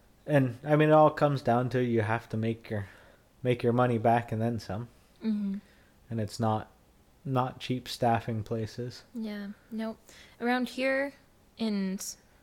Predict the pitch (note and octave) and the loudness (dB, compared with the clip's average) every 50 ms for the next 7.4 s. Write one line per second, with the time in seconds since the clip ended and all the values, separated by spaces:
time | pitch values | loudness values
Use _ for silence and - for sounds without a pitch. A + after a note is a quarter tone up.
0 | _ - G#3+ G#3 G#3+ G#3 G3+ G#3 G3+ G3 G3 - - - G3+ F#3 F3 F#3 F#3 F3+ | _ -6 -4 -4 -2 -2 -2 -2 -2 -2 -4 -6 -4 -2 -2 -2 -2 -2 -4 -4
1 | F3+ - - - F3+ F3+ F3+ F3+ F3 F3 F3 F3+ F#3 F#3+ - - - A3+ A3 A#3 | -6 -6 -8 -8 -8 -6 -6 -6 -6 -8 -8 -8 -10 -12 -8 -2 0 2 2 4
2 | B3+ C#4 C#4 C#4+ C4+ B3 G#3+ A3 F#3 - - - A3 G3+ - - F3+ F3+ F3+ F#3+ | 2 2 2 2 2 2 2 2 0 0 0 0 10 12 12 12 12 10 0 0
3 | F#3+ F#3+ F#3+ - A3 G#3+ G3 G#3 F#3+ F#3+ F#3+ F#3 F#3 F3 F3+ F3+ E3+ - F#3 F#3 | -2 -4 -4 -6 -6 -4 -4 -4 -4 -4 -2 -2 -2 -4 -4 -6 -6 -6 -6 -6
4 | - - F3 - - - F#3 E3+ - - - - - - - C#3 B2 A2+ - - | -4 -6 -8 -6 -4 -2 -2 -2 -4 -6 -20 -20 -20 -18 -14 -12 -12 -12 -10 -4
5 | - - A#3+ A#3 A#3+ A3+ - - - - _ _ - - G#3 G#3 G3 F#3+ G#3 G#3+ | -2 0 0 0 0 -2 -4 -6 -6 -10 _ _ -6 -4 -2 0 0 0 0 0
6 | G3 G3 G3 F#3 F#3 - - G3+ G3 F#3 F3+ F3 F3 F3 F3 F3 F3 F3+ - - | 0 0 0 0 -2 -4 -2 -2 0 0 0 0 0 -2 -2 -2 -4 -8 -12 -16
7 | _ - - G3+ G3+ F#3+ F3+ | _ -6 -4 -2 0 0 0